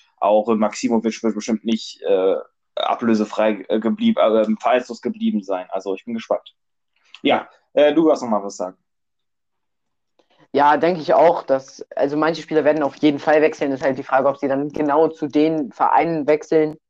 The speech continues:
Speaker 2: weil wenn man ablösefrei ist, wechselt man häufig. Man kann natürlich auch verlängern, aber meistens wechselt man.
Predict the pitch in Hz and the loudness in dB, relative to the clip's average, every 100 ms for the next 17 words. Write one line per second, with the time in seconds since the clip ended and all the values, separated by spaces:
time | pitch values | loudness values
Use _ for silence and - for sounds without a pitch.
0 | _ _ _ - - 95 131 135 135 139 | _ _ _ -20 -20 -4 2 4 4 2
1 | 143 135 143 160 139 143 139 131 143 143 | 0 0 0 -2 -2 0 0 2 0 0
2 | 151 131 120 - - 160 - 123 143 139 | -2 -2 -4 0 0 0 -6 -8 -4 -4
3 | 131 139 127 - 113 120 135 123 107 117 | -4 -4 -4 -4 -4 -4 -4 -6 -4 -2
4 | 113 151 160 135 135 147 151 151 170 | 0 -2 -4 -4 -4 -2 -6 -6 -6